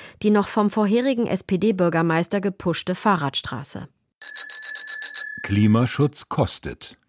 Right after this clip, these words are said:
Speaker 1: Im Jahreshaushalt der Gemeinde stehen dafür genau einhunderttausend Euro, null Komma vier Prozent des Investitionshaushalts. Zuschüsse zwischen fünfhundert und zweitausend Euro an Privatpersonen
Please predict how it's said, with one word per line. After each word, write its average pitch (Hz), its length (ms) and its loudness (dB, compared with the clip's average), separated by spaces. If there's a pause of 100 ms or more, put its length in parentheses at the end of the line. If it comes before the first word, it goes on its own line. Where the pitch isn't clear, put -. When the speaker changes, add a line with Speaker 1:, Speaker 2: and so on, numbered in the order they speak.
(680)
Speaker 1:
Im 214 180 6
Jahreshaushalt 233 800 2
der 196 80 2
Gemeinde 180 580 2
stehen 196 320 2
dafür 190 500 2
genau 214 380 2
einhunderttausend 196 880 0
Euro, 156 520 0 (340)
null 214 220 4
Komma 208 300 2
vier 214 200 -2
Prozent 180 580 -2
des 143 160 -2
Investitionshaushalts. 165 1400 -4 (880)
Zuschüsse - 720 -2
zwischen - 380 -6
fünfhundert 160 680 -2
und 156 140 -2
zweitausend 170 640 2
Euro 170 320 0
an 185 180 0
Privatpersonen 185 1040 0